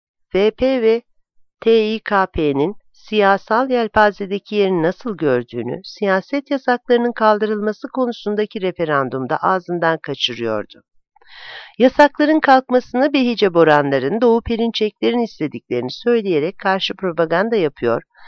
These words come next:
ve Süleyman Demirel'den büyük bir fırça yiyordu.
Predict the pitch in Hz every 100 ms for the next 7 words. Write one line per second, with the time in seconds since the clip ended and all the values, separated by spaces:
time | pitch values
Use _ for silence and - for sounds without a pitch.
0 | - - - 233 - 254 262 262 254 240
1 | 254 247 226 220 226 214 285 311 285 262
2 | - 233 - 170 131 117 104 95 110